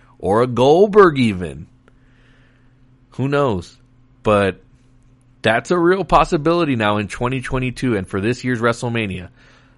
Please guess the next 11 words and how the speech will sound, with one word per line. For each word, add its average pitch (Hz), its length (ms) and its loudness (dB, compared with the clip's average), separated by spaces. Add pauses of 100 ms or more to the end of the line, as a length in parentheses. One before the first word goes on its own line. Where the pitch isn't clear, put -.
(100)
the 95 80 -4
return 117 600 -2
of 104 100 -4
Stone 113 460 -4
Cold 110 260 -2
Steve 107 260 -8
Austin, - 440 -8
my 107 260 -4
favorite 113 420 -4
wrestler 98 440 -6
ever. - 320 -14